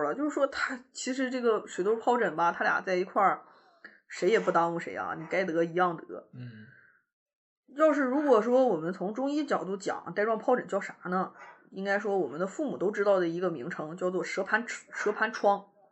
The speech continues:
Speaker 1: 哎，蛇盘疮、蛇串疮，
Speaker 2: 嗯。
Speaker 1: 或者叫腰缠火丹。它这个病位呢，其实就是在皮肤的部位。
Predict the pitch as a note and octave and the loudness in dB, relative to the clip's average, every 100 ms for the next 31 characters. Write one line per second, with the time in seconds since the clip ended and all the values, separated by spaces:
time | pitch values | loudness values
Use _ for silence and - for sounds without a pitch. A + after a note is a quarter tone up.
0 | _ - D#3+ G3 - G#3+ - G3+ G3+ - | _ -10 -4 -2 2 0 0 -2 -4 -4
1 | F3 F3+ B3+ F#3+ - F#3+ F#3 - - - | -6 -2 0 0 0 -2 -2 -8 -16 -6
2 | - B3 F3+ G3 G3+ B3 B3 - A3 A#3 | 2 2 4 0 4 6 6 2 -4 -4
3 | - D#3 E3+ F#3 - _ - - C#4 C4+ | -4 2 4 2 -2 _ -6 0 2 2
4 | B3 B3+ C4+ B3 C#4+ G3+ D#3 F#3 - E3+ | 2 0 -4 -2 -2 -2 -4 -8 -4 -2
5 | F#3+ F3+ F#3 D#3 - E3+ - F3 F3 D3 | 0 0 -2 -4 -6 -10 -6 -2 -2 -2
6 | A#2+ F2+ | -6 -8